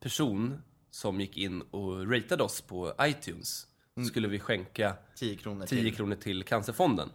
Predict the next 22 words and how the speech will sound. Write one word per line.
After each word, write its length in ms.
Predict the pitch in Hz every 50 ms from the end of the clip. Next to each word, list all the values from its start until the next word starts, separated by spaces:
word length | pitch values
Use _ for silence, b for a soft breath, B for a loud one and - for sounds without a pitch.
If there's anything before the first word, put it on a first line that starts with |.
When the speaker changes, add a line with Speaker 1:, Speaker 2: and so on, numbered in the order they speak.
| - - -
Speaker 2:
Precis. 400 | 113 113 - - - - - -
Speaker 1:
Och 60 | -
jag 60 | 127 139
har 40 |
inte 60 | 165 151
Speaker 2:
Och 40 |
där 80 | 156 156
Speaker 1:
velat 180 | 170 165 156 190
veta 220 | 170 151 - -
någonting. 340 | 156 123 92 87 - - - - - -
Speaker 2:
Ja, 60 | -
men 140 | 147 160 165
det 60 | 160
här 140 | 170 175 165
är 40 |
också, 280 | 151 131 - - 131 123 117
eh, 280 | 85 101 113 101 101 120
för 140 | 117 - 127
att, 160 | 120 120 -
eh, 80 | 123 117 113 110 104 107 110 - - - - - _ _ _ _ _ _ _ _ _ _ -
få 160 | - 139 127
li-, 260 | 120 110 - - -